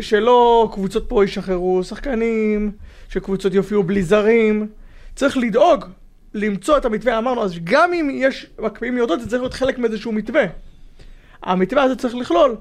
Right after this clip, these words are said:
מענקים, קנסות, כן, כי, כי בסוף הרי למה, למה קבוצות ישחררו שחקנים? זה ישחררו שחקנים כדי לחסוך בעלויות, אבל אם הם, זה לא יחסוך להם בעלויות, הם יצטרכו לשלם את השלוש מאות חמישים אלף שקל למכיוון אחר,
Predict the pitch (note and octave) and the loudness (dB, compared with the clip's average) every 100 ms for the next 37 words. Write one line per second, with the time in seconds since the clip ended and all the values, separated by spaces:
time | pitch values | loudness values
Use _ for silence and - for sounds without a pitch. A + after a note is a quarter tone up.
0 | - - G3 F#3+ F#3 F#3 G#3+ F#3+ E3 F#3+ | -12 -8 -2 0 0 -4 -4 -4 -4 -2
1 | G3 F#3+ A#3+ G#3 F3+ - - E4 F4+ G3 | -2 2 2 2 0 -10 -4 -2 -2 -6
2 | - - - - - G3+ F#3 C#4 A3 G3 | -14 -14 -14 -16 -4 -2 2 2 2 0
3 | G3+ B3 - - G3+ B3 C4 G#3 F3 G3+ | 2 0 -2 -6 -4 -2 -2 -4 -4 -6
4 | E3+ E3+ F3 F3 - D#3+ E3+ G#3 - - | -4 -2 -2 -2 0 0 -4 -10 -14 -16
5 | - - A#3 A#3+ C#4+ C#4+ F#4 A4+ C#4 B3+ | -6 0 2 2 0 0 2 2 4 2
6 | G#3+ D#4 A#3+ B3 A#3+ G#3+ F3+ G3 E4 D4 | 2 0 2 2 4 2 2 2 4 4
7 | B3 B3 G3+ A#3 C#4 - D#4 B3+ A#3 A3+ | 2 -4 2 4 4 2 0 2 4 4
8 | C4+ G#3 G#3+ B3+ A#3+ B3 A#3+ B3 B3+ A3+ | 2 0 0 2 2 2 0 -4 -6 -6
9 | G3+ B3 A3+ G#3+ A3+ A#3 G#3+ G3 F#3 G#3 | -6 -4 -4 -2 -2 0 0 -2 -4 -4
10 | A#3 G#3+ C#4 B3+ | 2 4 4 2